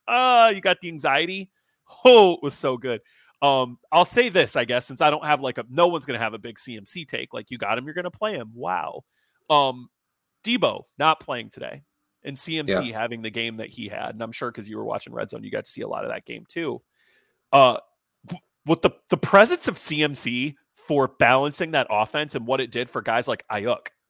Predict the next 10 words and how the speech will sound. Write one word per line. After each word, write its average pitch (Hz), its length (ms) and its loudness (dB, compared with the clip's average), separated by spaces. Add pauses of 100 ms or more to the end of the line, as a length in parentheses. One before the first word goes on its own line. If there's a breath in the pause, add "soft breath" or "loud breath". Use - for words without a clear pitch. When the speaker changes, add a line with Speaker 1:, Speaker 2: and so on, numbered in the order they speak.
(260)
Speaker 1:
who 160 160 -8
saw, 139 320 2
Speaker 2:
Mm-hmm. 101 80 -2
Speaker 1:
like, 120 340 -4
space - 600 -2
that 131 180 -2
Ayuk 123 340 -4
has 110 200 -8
not 113 340 -6
seen. - 340 -12